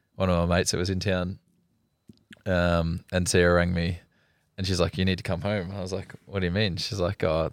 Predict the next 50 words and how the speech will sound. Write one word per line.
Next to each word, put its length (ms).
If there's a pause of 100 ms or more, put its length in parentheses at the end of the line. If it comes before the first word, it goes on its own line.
the 140
trampoline's 500
about 200
to 60
blow 240
a-, 200
again. 380
This 140
is 100
a 120
separate." 440 (600)
And 80
I 20
was 100
like, 200 (460)
I 40
looked 220
out, 440
and 100
I 40
was 100
like, 160
"It's 140
a 60
dark 280
sky, 380
but 120
it's, 220 (220)
like, 240
barely 320
a 40
breeze 420
here." 280 (560)
And 100
then 160
as 160
I 60
started 400
to 100
drive 440
towards 380
home, 280
I 60
was 100
like, 140
"Holy 300
shit, 360
this 160
is 140
right." 320